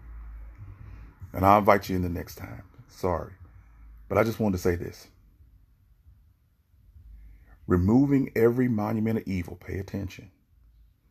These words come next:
Just like most of you don't know about the massacre of African Americans in Tulsa, Oklahoma, or even the Black Wall Street. The fact that you can wash it away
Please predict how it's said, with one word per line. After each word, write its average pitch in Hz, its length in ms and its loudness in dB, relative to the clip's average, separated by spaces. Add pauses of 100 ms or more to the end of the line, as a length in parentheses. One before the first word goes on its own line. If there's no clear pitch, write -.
(1160)
Just 113 320 2
like 113 240 2 (160)
most 98 400 0
of 92 80 -4
you 104 140 -2
don't 95 260 -4
know 92 140 0
about - 400 -4 (480)
the 90 100 -6
massacre 90 520 0
of 85 140 -10
African 92 360 -2
Americans 90 480 -4
in 87 100 -6
Tulsa, 92 300 -2
Oklahoma, 87 680 -6 (420)
or - 240 4
even 98 200 0
the 87 80 -6
Black 95 240 -2
Wall 92 280 -2
Street. - 340 -14 (1500)
The 87 80 0
fact 120 340 0
that - 180 -4
you 107 80 0
can 87 300 -8 (640)
wash 104 360 -4
it 107 60 0
away 98 440 -2